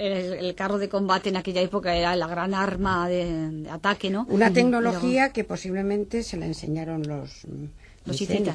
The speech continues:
Speaker 1: hititas. Y los
Speaker 2: Los
Speaker 1: micénicos
Speaker 2: micénicos
Speaker 1: también son una
Speaker 2: a,
Speaker 1: epo-, es una época
Speaker 2: a cambio del
Speaker 1: sí.
Speaker 2: oro, o sea que
Speaker 1: Es una época en torno al siglo catorce al doce, en
Speaker 2: Sí,
Speaker 1: que efectivamente
Speaker 2: muy
Speaker 1: los carros de
Speaker 2: interesante.
Speaker 1: combate y aparecen en la Ilíada. O sea, Héctor y Aquiles, nos estamos yendo hacia otro lado.
Speaker 2: Hacia otro lado.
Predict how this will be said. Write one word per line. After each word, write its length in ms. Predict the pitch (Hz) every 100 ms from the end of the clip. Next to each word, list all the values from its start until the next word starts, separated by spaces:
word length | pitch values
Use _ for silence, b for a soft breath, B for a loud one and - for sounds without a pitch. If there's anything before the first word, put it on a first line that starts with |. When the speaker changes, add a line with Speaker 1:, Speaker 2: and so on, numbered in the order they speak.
| -
Speaker 1:
hititas. 140 | -
Y 40 | 202
los 60 |
Speaker 2:
Los 100 | 180
Speaker 1:
micénicos 420 | 175 165 226 240 247
Speaker 2:
micénicos 120 | 226
Speaker 1:
también 320 | 214 196 220
son 160 | 208 220
una 240 | 220 170
Speaker 2:
a, 40 | 165
Speaker 1:
epo-, 60 |
es 100 | -
una 180 | 254 233
época 400 | 233 254 254 262
Speaker 2:
a 80 | 233
cambio 380 | 202 214 214 196
del 140 | 170
Speaker 1:
sí. 40 | 196
Speaker 2:
oro, 320 | 208 165 156
o 40 |
sea 280 | 151 175 175
que 480 | 160 156 151 - -
Speaker 1:
Es 160 | 208 190
una 240 | 226 214
época 320 | 208 226 214 208
en 80 |
torno 240 | 190 196 196
al 100 | 185
siglo 800 | - 202 190 190 190 185 185 175 165 175 165
catorce 540 | 180 175 208 196 202
al 120 | 196
doce, 280 | 190 202 -
en 60 | 220
Speaker 2:
Sí, 60 | 185
Speaker 1:
que 60 | 165
efectivamente 420 | 180 196 190 202
Speaker 2:
muy 60 |
Speaker 1:
los 120 | 190 -
carros 300 | 196 196 185
de 80 |
Speaker 2:
interesante. 40 | 175
Speaker 1:
combate 560 | 190 185 202 202 185 - b b b b b -
y 120 | 220
aparecen 400 | 196 175 170 175
en 60 | 165
la 80 | 160
Ilíada. 500 | 170 226 320 294 175 - -
O 40 |
sea, 360 | - 156 139 143
Héctor 340 | 165 - 180 180
y 80 |
Aquiles, 500 | 180 190 196 196 226
nos 140 | 170 160
estamos 280 | 226 233 226
yendo 200 | 190 160
hacia 180 | 151
otro 160 | 139 117
lado. 220 | 98 120
Speaker 2:
Hacia 180 | 117 117
otro 180 | -
lado. 80 | 101